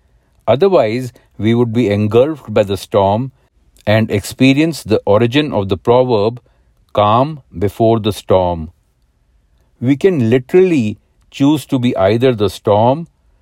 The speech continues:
or be the calm, depending on whether we are living on the periphery or are centered within. This takes us towards mastering the fifth limb of Ashtanga Yoga, Pratyahar,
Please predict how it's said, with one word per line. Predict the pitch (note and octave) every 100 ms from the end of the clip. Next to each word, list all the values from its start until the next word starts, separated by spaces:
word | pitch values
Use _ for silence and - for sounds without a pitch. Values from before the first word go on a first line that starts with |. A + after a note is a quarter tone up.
| _ -
or | B2 E3
be | C#3 C#3
the | A#2
calm, | - G2 F#2 E2+ D#2+ _ _ _ _ _ - F#2
depending | F#2+ A2+ B2+ C#3
on | C3 G#2+
whether | G#2+ A#2 C3
we | A#2
are | G#2+ G2+
living | G#2+ A#2+ C3 C3 - _ -
on | F2 G#2
the | G2
periphery | - G#2 G#2 - C3+ C#3 D3+ _ _ _ -
or | G2 G2+
are | F#2
centered | - G#2+ G#2+ C3 C3+ C3 _
within. | F2 G2 F#2 G2 F2 E2 _ _ _ _ _ _ _ _ _
This | G2+ F#2+ D#3+ C#3 - - _ _ -
takes | B2+ A#2+ C3
us | B2
towards | - G#2 G#2 G2+ D#2+
mastering | F#2 G2 - B2+ A#2
the | F#2+
fifth | - D#3 D#3+ -
limb | A#2 A2+
of | G#2
Ashtanga | F#2 G2 - G#2+ G2+ F#2+
Yoga, | F#2 F2+ D#2 - _ _ _ -
Pratyahar, | A2 G#2 A2+ G2 F#2+ D#2